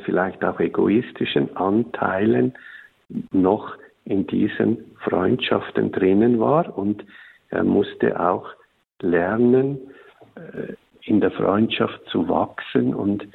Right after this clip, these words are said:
zu einer Liebe zu gelangen, die eben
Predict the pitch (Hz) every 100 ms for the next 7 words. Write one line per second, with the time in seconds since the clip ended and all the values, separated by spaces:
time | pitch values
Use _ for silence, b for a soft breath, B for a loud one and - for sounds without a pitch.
0 | B _ - - 92 92 92 101 107 131
1 | 123 - 107 107 92 85 98 113 110 87
2 | 90 117 117 - _ - 90 110 107 113